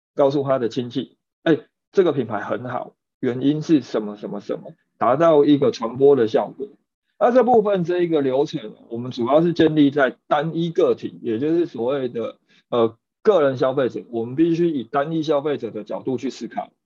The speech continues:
<clears throat> 当我们触及到这个消费者，他处于哪个阶段，我们就需要跟他进行不一样的沟通，跟品牌切入的诉求模式。那从单一消费者慢慢累积之后，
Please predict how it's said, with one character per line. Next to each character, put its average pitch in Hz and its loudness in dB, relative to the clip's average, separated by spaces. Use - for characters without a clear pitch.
<clears throat> - -6
当 196 0
我 160 6
们 117 -2
触 151 0
及 127 -4
到 127 0
这 123 -2
个 117 0
消 113 -6
费 110 -6
者， - -10
他 175 0
处 120 0
于 110 -2
哪 104 -2
个 107 -6
阶 113 4
段， 113 -2
我 139 2
们 104 -8
就 151 2
需 143 -4
要 143 4
跟 123 0
他 123 -2
进 117 -8
行 - -14
不 180 2
一 117 -2
样 123 2
的 - -4
沟 127 4
通， 127 -2
跟 139 0
品 120 -8
牌 104 0
切 139 2
入 139 0
的 - -8
诉 139 0
求 110 -4
模 104 -12
式。 131 -10
那 180 4
从 160 0
单 185 2
一 190 -2
消 170 2
费 170 2
者 117 -4
慢 135 -8
慢 135 -4
累 110 -4
积 139 -2
之 139 -6
后， 139 -2